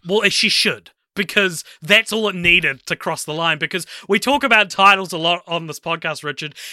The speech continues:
and what on earth stopped them from just calling it the Kung Fu Kid? You call it the Kung Fu Kid, no one who knows the Karate Kid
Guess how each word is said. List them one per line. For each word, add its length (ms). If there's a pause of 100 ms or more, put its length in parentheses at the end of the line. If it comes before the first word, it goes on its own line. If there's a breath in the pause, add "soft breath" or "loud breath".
(140 loud breath)
and 200 (180 loud breath)
what 420
on 240 (240)
earth 500 (420)
stopped 580
them 300 (140 soft breath)
from 340
just 380
calling 480
it 180
the 100
Kung 300
Fu 300
Kid? 360 (240 loud breath)
You 140
call 360
it 100
the 80
Kung 320
Fu 240
Kid, 360 (200 loud breath)
no 280
one 240
who 300
knows 500
the 100
Karate 520
Kid 280